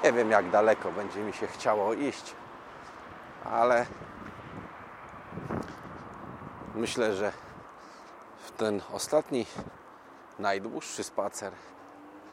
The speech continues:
pójdę sam już bez was. <laughs> Musicie mi wybaczyć, bo jest jeszcze bardzo wiele chwil, które chciałbym sobie przypomnieć, zanim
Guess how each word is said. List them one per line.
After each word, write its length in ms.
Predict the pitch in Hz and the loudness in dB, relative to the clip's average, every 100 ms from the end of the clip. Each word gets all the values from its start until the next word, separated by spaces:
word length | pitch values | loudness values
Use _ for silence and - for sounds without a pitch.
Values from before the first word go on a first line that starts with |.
| - - - - - - - - | -20 -20 -20 -20 -20 -20 -12 -4
pójdę 320 | 131 113 110 | 0 2 2
sam 340 | - 80 82 | 0 -4 -4
już 300 | 101 87 - - - | -6 -6 -10 -12 -4
bez 240 | 90 80 | -2 -2
was. 220 | 78 - - - | -6 -12 -12 0
<laughs> 260 | - - 110 | 0 2 -2
Musicie 340 | - 98 92 | -6 -8 -8
mi 140 | 90 | -6
wybaczyć, 560 | 90 92 95 104 104 87 | -4 2 6 4 4 -4
bo 120 | 87 87 - - - - - - - 95 | -4 -6 -8 -10 -10 -8 -8 -6 -4 2
jest 300 | 92 95 - - - - - - - - - - - | 6 6 6 0 -2 -4 -4 -6 -6 -8 -8 -8 -4
jeszcze 340 | 104 101 - 104 | 0 0 0 2
bardzo 420 | 87 110 104 104 | 6 6 4 2
wiele 280 | 104 101 95 | 2 2 0
chwil, 420 | - - 123 101 - - - - - - - - - - - - - - - | -4 -4 -2 -2 -4 -12 -14 -16 -18 -18 -16 -16 -16 -14 -14 -12 -8 -8 -6
które 300 | - 104 101 | 0 4 4
chciałbym 480 | - 113 101 98 | 6 6 6 2
sobie 280 | 87 90 101 | -2 -2 -2
przypomnieć, 640 | - - - 127 113 90 85 - - - - - - - - - - - - 87 | -4 -4 4 4 4 -2 -4 -10 -12 -12 -12 -12 -12 -10 -10 -10 -10 -10 -8 -4
zanim 520 | 87 101 101 101 101 | 4 4 4 2 0